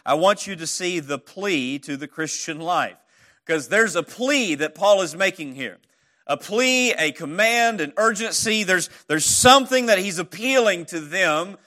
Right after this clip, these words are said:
that he wants them to take to heart. And I want to point out two things about this plea. The plea, firstly, this appeal that he gives, it is rooted in a couple things.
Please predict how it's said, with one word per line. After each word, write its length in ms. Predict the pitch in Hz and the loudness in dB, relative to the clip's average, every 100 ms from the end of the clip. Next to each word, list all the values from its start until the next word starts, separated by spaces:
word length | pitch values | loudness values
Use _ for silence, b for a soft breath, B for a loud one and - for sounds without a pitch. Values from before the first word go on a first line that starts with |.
| _ 151 | _ 0
that 140 | 190 | 2
he 80 | 196 | 2
wants 600 | 180 202 240 254 - - | -4 6 8 8 4 -10
them 440 | 156 180 175 190 | 0 2 2 0
to 140 | 175 165 | -4 -4
take 540 | - 190 156 - - | 2 4 4 -2 -6
to 140 | - 160 | -10 0
heart. 480 | 196 151 104 - _ _ _ _ _ - | 4 4 2 -10 _ _ _ _ _ -2
And 100 | 180 | 2
I 140 | 202 | 6
want 260 | 220 262 269 | 10 10 8
to 80 | 233 | 6
point 220 | 254 233 | 6 8
out 200 | 226 - | 6 4
two 180 | 202 220 | -2 -4
things 340 | 214 208 196 | 0 0 0
about 320 | 190 196 214 | 4 4 4
this 220 | 190 185 - | 2 -4 -4
plea. 480 | - 254 196 101 _ _ _ _ _ _ _ 131 | -2 -2 -2 -6 _ _ _ _ _ _ _ -8
The 120 | 165 | -8
plea, 360 | - 254 294 | -2 0 2
firstly, 720 | 240 240 254 247 - 165 151 175 | 0 4 4 4 2 2 4 4
this 260 | 202 - b b | 2 0 b b
appeal 600 | 180 - 247 285 247 202 | 2 2 0 6 8 8
that 140 | 165 | 4
he 100 | 160 | 4
gives, 420 | 127 143 170 175 b b | 0 4 4 2 b b
it 160 | 185 196 | -2 0
is 220 | 185 147 | 0 -2
rooted 500 | 180 247 277 208 180 | 0 0 2 0 0
in 100 | 175 | -2
a 60 | 160 | -2
couple 320 | 175 170 185 | -2 -4 -4
things. 600 | 214 185 98 _ - | -6 -6 -8 _ -20